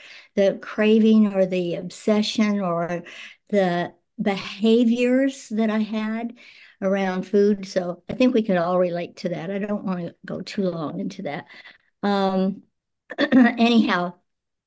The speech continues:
um, the How guidelines helped me, the sponsor. I needed this structure. And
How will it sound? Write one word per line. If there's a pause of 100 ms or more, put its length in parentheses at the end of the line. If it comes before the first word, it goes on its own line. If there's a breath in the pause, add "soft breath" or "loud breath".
(840)
um,
the
How
guidelines
helped
me,
the
sponsor.
I
needed
this
structure. (640 loud breath)
And